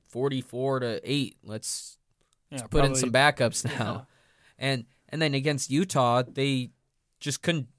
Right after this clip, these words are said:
Speaker 1: really do anything. And I thought the biggest thing against Utah was the, the lack of pressure put on a redshirt freshman quarterback. Jason Shelley is not experienced, and he was sacked once. And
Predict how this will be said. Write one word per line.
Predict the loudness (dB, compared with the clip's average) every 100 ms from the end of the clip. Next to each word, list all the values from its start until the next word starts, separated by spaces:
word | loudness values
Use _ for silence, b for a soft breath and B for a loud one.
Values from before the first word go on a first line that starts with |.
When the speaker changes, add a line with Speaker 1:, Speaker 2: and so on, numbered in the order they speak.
| _ -2
Speaker 1:
really | 2 2
do | 0 0
anything. | 0 -2 -8 -14 -12
And | -8 -6 -4
I | -4
thought | -4
the | -4
biggest | -2 -2 -2
thing | -4 -6
against | -6 -6 -8 -12 _ -6
Utah | -4 0 2 4
was | 4 2 0
the, | -2 -2 -2 -4
the |
lack | 0 0 0
of | -6 -12
pressure | -4 -2 -2 -6
put | -6 -4 -4 -4
on | -6 -2 -2 -4 -6
a | -4 -4 -4 -8 _ _ _ _ _ _ -4
redshirt | -2 -2 -6
freshman | -2 0 0 -2 -4 -4 -8 -14 _ _
quarterback. | -4 0 0 0 -4 -6 _ _ _ _ _ -6
Jason | -2 -2 -2
Shelley | -4 0 0 0 -2 -4
is | -6 -4 -4 -6 -10 -12
not | -6 -2 -2
experienced, | -4 -6 -6 -4 -4 -6 -8
and | -8
he | -6
was | -6 -2
sacked | 0 -2 -4 -8
once. | -8 -8 -8
And | -8 -8 -10